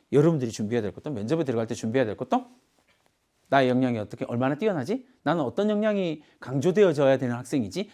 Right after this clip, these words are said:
학생부를 보면서 그걸 찾아내는 게 되게 중요하다라는 겁니다. 자, 그다음에 선생님이, 아, 이 면접 지원 전략과 관련해서 아주 중요한 문장 몇 가지만 보여드릴 거예요. 좀 더 있긴 하지만 시간,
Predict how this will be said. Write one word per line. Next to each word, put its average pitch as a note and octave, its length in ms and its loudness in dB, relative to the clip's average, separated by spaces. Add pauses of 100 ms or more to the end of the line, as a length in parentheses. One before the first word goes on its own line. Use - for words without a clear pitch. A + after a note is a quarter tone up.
(140)
학생부를 A2+ 380 -6
보면서 G2 320 -10
그걸 C#3+ 260 0
찾아내는 D3+ 500 -2
게 A2+ 60 -4
되게 G2 220 -8
중요하다라는 G2 600 -6
겁니다. - 280 -10 (280)
자, - 120 -2
그다음에 D#3+ 440 4 (1400)
선생님이, F3+ 600 0 (340)
아, A#2 420 2 (460)
이 E3 300 -2
면접 F3+ 360 8
지원 B3+ 280 6
전략과 F#3 880 6
관련해서 E3+ 600 2 (240)
아주 G3 280 2
중요한 G#3 520 4
문장 D#3 260 2
몇 C3+ 140 2
가지만 D3+ 460 2
보여드릴 C3 440 0
거예요. G#2 320 -4 (160)
좀 E3 200 -4
더 C#3 180 2
있긴 C#3+ 260 -2
하지만 D#3 460 0 (220)
시간, D#3+ 360 -4